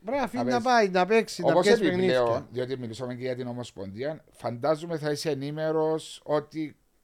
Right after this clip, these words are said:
Speaker 2: Απρίλιο-Μάιο, ναι, προκήρυξε η Ομοσπονδία ότι ενδιαφέρεται να δημιουργήσει ένα πρωτάθλημα, α,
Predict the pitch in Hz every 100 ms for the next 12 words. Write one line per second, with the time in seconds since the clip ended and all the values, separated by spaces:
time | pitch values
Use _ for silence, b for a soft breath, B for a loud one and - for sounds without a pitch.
0 | - 110 127 147 151 143 117 110 160 185
1 | 165 143 127 110 147 156 143 - 147 139
2 | - _ _ _ _ 113 117 113 - 104
3 | 107 98 151 165 156 156 151 156 160 143
4 | 131 113 135 151 147 135 120 131 127 143
5 | 147 110 101 127 - 143 135 135 131